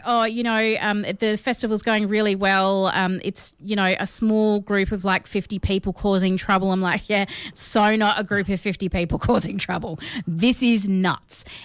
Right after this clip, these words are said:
And then you have people like Fred Durst, like, singing songs about breaking things. Like, they, they've got a song about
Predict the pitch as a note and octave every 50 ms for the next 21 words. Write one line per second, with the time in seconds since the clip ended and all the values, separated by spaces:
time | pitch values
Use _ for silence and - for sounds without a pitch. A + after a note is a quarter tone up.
0 | - - G#3+ A3 A3+ A#3+ B3 B3 B3 G#3+ A3 G#3+ G#3 F#3+ - - G#3+ G3 - G#3
1 | G3+ F#3 F3 D#3+ - - - - G#3 G3 F#3+ F3 D#3 G3+ F#3+ E3+ D3+ D#3+ G3 -
2 | - - - G3+ F#3 F3 E3+ - - A2+ - - - A3+ G#3 G3 F#3 F#3 F3+ -
3 | - G3 F#3+ F#3 F3+ F#3 F3+ F#3 F3 F3 F3 D#3+ F#3 E3+ - F#3+ F3+ F3+ F3 -
4 | F#3+ F3 E3+ E3+ - F3 D#3 D3+ D#3+ D#3 E3+ - - F#3+ F3 F3+ - - F#3 F3+
5 | F3+ F3 F3+ F3+ F#3 E3+ E3 - - A3+ G3 F3 E3+ D#3 D3+ E3 D#3+ D3+ D3+ -